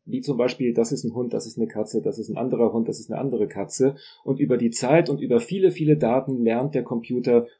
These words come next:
Hunde von Katzen zu unterscheiden. Aber das erfordert sehr viele Daten, sehr viel Rechenkapazität und die kann ich nur in der Cloud in diesen großen Mengen konsumieren zu günstigen Konditionen und nach einem Pay-per-Use-Modell, sodass die, das Trainieren von Modellen in der Cloud am meisten Sinn macht.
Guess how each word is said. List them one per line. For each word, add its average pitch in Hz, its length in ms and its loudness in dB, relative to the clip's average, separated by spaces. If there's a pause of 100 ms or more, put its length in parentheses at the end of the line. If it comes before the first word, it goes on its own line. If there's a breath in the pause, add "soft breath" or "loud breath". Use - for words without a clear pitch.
Hunde 123 220 2
von 117 180 -2
Katzen 113 320 -4
zu 92 100 -8
unterscheiden. 95 680 -4 (220 soft breath)
Aber 120 180 0
das 151 200 2
erfordert 135 440 0
sehr 135 180 4
viele 123 240 0
Daten, 117 340 -2
sehr 113 180 0
viel 113 160 -2
Rechenkapazität 104 920 -4
und 107 140 -8
die 117 60 -2
kann 117 180 -4
ich 113 120 -2
nur 131 160 0
in 123 140 -2
der 113 140 4
Cloud 110 420 0
in 110 140 -2
diesen 113 380 -2 (420)
großen 110 520 -2
Mengen 110 400 2
konsumieren 113 840 4 (200 loud breath)
zu 113 340 2
günstigen 117 420 0
Konditionen 110 800 0
und 113 240 -2
nach 104 160 -6
einem 104 160 -8
Pay-per-Use-Modell, 113 840 0 (180 loud breath)
sodass 117 280 2
die, 117 280 -4
das - 160 -2
Trainieren 165 580 0
von 139 200 -2
Modellen 120 420 6
in 113 140 0
der 107 100 2
Cloud 113 300 0
am 101 100 -6
meisten 98 300 -4
Sinn 90 200 -2
macht. 80 280 -8